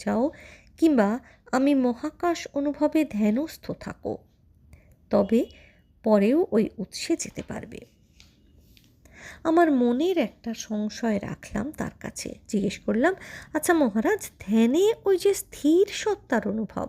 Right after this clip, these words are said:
হয়, ওই সত্তাকে ব্রহ্ম হিসাবে গণ্য করে ধ্যান করা যায় কি?" তিনি সঙ্গে সঙ্গে বললেন, "নিশ্চয়ই, এটা তো খুবই ভালো পদ্ধতি। যে কোনো বিষয়কে ব্রহ্ম হিসাবে গণ্য করে ধ্যান করতে পারো,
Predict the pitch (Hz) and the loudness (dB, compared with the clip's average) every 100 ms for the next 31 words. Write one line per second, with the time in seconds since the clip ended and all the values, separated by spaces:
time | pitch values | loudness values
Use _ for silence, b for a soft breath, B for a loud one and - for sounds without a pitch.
0 | - - - - B B B 254 294 - | -8 -8 -8 -12 B B B 4 4 2
1 | 330 330 349 - 330 214 226 233 254 294 | -2 -2 -4 0 0 2 2 0 0 0
2 | 320 302 330 320 320 285 226 233 277 294 | 0 0 0 2 0 0 0 0 -2 -2
3 | 311 302 285 277 277 277 294 294 302 294 | 0 0 0 -2 -2 -2 0 0 -2 -2
4 | - 359 - _ _ _ _ _ _ - | -4 -4 -6 _ _ _ _ _ _ -10
5 | - 202 - 196 214 - 262 277 262 269 | -6 -6 -2 -2 -2 -4 0 2 2 2
6 | 330 330 226 208 - 381 339 - b b | 2 0 0 -2 -2 0 0 -4 b b
7 | b - 226 - - 220 311 381 - 370 | b 0 0 -2 -4 2 4 4 0 -4
8 | 359 220 - - - - - B B B | -2 -6 -8 -14 -12 -12 -14 B B B
9 | - - 233 233 370 403 427 240 196 208 | -6 2 2 2 2 4 4 2 -2 -2
10 | 208 202 254 262 220 202 196 202 220 190 | -2 0 0 0 0 0 0 -2 -2 -2
11 | 202 190 226 196 190 196 196 220 330 370 | -2 0 2 0 -2 -2 -2 0 0 0
12 | 196 180 - - - - - - | -4 -6 -10 -12 -10 -8 -8 -8